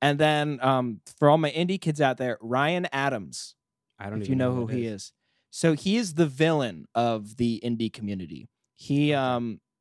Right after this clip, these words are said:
Speaker 1: he, like, put Phoebe Bridgers through a lot of shit.
Speaker 2: Mm.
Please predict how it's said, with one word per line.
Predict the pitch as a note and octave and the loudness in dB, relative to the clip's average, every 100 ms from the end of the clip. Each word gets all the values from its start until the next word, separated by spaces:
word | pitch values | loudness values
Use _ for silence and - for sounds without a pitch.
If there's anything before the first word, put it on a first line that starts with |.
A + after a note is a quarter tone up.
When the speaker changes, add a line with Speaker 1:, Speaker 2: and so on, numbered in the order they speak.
| _ | _
Speaker 1:
he, | - D#3 | -2 2
like, | F3+ E3 D3+ - | 6 4 2 -4
put | - D3 A2 - - - _ - | 2 2 2 -6 -20 -20 _ 0
Phoebe | C3+ C3+ | 0 2
Bridgers | A#2 A#2+ A2+ B2 - | 0 -2 0 -2 -4
through | B2+ | -4
a | A2 | -2
lot | A2 A2 | 0 -2
of | |
shit. | G#2+ A#2+ A#2 - _ | -6 -4 -4 -4 _
Speaker 2:
Mm. | G#2 F#2+ F#2 F2+ | -16 -14 -14 -18